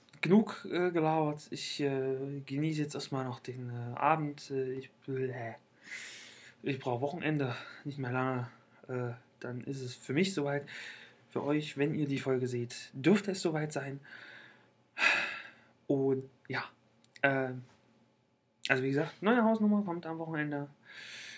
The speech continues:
Das neue Mixtape, äh, neues Logo ist da. Und, äh, gegebenenfalls gibt's, äh, ab dem nächsten, ab der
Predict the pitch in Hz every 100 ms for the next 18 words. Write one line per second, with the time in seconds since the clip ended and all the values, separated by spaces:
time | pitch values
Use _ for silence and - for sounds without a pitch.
0 | - - 143 135 135 135 - 135 127 127
1 | - 139 127 127 123 123 123 127 - _
2 | _ _ _ _ _ _ _ _ _ _
3 | - - - - _ _ _ _ _ _
4 | _ - 123 131 196 196 190 - 170 156
5 | 160 - _ _ _ 170 190 190 190 147
6 | 156 151 147 147 143 147 135 - 143 -
7 | - 135 131 131 131 131 127 123 - 131
8 | 127 123 127 123 123 127